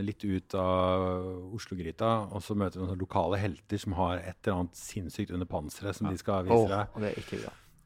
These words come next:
Speaker 1: Og det jeg da vet, en er at nå kommer de til å kjøre meg religiøs. Eh, to, eh, de kommer til å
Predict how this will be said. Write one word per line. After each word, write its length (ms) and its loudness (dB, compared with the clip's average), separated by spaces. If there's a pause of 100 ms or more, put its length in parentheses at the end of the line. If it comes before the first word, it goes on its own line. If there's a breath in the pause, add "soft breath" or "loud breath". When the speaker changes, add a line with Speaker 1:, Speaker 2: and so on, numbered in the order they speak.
(120)
Speaker 1:
Og 80 6
det 80 10
jeg 140 8
da 100 8
vet, 240 6
en 260 6
er 200 10
at 140 0
nå 120 4
kommer 160 4
de 80 4
til 160 6
å 20 -2
kjøre 300 4
meg 160 2
religiøs. 480 2 (240)
Eh, 380 6
to, 340 4 (400 soft breath)
eh, 420 8
de 140 2
kommer 240 6
til 100 2
å 520 6